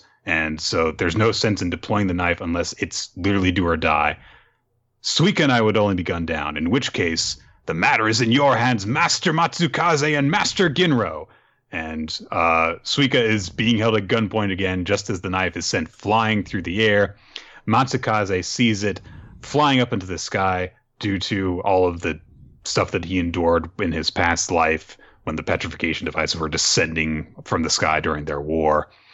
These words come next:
And so Matsukaze reacts, flips up into the air, catches the paring knife with his arm still tied behind his back,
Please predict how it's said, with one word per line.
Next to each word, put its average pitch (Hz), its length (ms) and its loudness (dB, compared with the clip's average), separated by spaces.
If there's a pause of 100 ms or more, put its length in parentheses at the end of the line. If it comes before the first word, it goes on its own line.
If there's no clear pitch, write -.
(200)
And - 80 -4
so 98 80 0
Matsukaze 120 540 2
reacts, 90 500 0 (540)
flips - 420 0
up 165 180 2
into 139 240 0
the 113 220 2
air, 92 300 -2 (220)
catches 170 520 0
the - 80 -6
paring 113 300 0
knife 101 260 -2
with 92 80 -4
his 90 140 -4
arm 101 260 2
still 123 280 0
tied 107 240 -4
behind 87 300 -4
his 80 120 -8
back, 104 420 -2